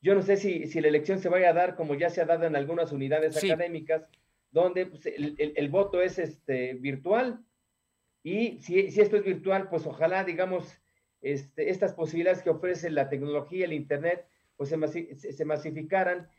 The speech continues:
Speaker 1: y tuviéramos oportunidad de los candidatos a rector, pues estar, digamos, debatiendo, usando, digamos, las
Speaker 2: Las
Speaker 1: nuevas
Speaker 2: redes.
Speaker 1: tecnologías,
Speaker 2: Ujú.
Speaker 1: usando el internet,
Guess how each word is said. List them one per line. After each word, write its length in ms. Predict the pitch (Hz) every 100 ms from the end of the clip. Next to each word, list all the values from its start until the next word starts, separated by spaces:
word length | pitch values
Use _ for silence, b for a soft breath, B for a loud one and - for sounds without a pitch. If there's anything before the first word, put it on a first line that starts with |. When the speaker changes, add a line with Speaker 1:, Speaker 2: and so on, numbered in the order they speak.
| _ -
Speaker 1:
y 100 | 190
tuviéramos 440 | 202 202 190 175
oportunidad 680 | 170 165 - 160 165 180 170
de 300 | 175 180 160
los 180 | 143 -
candidatos 720 | 147 143 165 170 165 - -
a 80 | 143
rector, 360 | 151 151 170 165
pues 140 | 160
estar, 420 | - 196 190 190 b b b
digamos, 520 | - 160 165 170 180 165
debatiendo, 840 | 156 156 180 185 180 175 175 175 _ _ _
usando, 760 | 143 143 175 170 165 165 - 151 - 151
digamos, 260 | 156 165 165
las 100 | 147
Speaker 2:
Las 100 | 156
Speaker 1:
nuevas 140 | 185 196
Speaker 2:
redes. 160 | 143
Speaker 1:
tecnologías, 520 | 151 143 143 175 165 127
Speaker 2:
Ujú. 120 | 123
Speaker 1:
usando 260 | 165 170
el 100 | 156
internet, 560 | 147 139 151 165 170